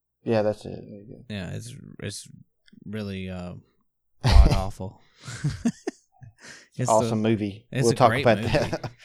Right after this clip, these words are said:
Speaker 1: <laughs> on our movie podcast one day. <laughs> Guys.
Speaker 2: <laughs> Three centuries later.
Speaker 1: I think God of War on the PlayStation four was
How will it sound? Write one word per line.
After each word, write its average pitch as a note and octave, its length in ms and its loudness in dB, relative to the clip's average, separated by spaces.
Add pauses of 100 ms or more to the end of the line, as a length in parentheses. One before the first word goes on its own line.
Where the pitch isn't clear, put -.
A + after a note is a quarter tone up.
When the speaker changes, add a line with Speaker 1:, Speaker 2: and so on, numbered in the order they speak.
(100)
Speaker 1:
<laughs> - 240 -20
on D3 180 6
our C#3+ 100 10
movie D3+ 320 10
podcast A2 540 6
one D#3 280 2
day. E3 420 2 (340)
<laughs> - 360 -20
Guys. E3 1120 8 (360)
Speaker 2:
<laughs> - 340 -10
Three B2+ 380 6
centuries B2 1000 4
later. A#2 800 2
Speaker 1:
I - 880 -20
think A3+ 120 -10
God E3 220 12
of D3 80 6
War C#3+ 280 8
on C3 80 6
the A#2 60 -2
PlayStation A#2 460 2
four G#2 320 -2
was - 480 -16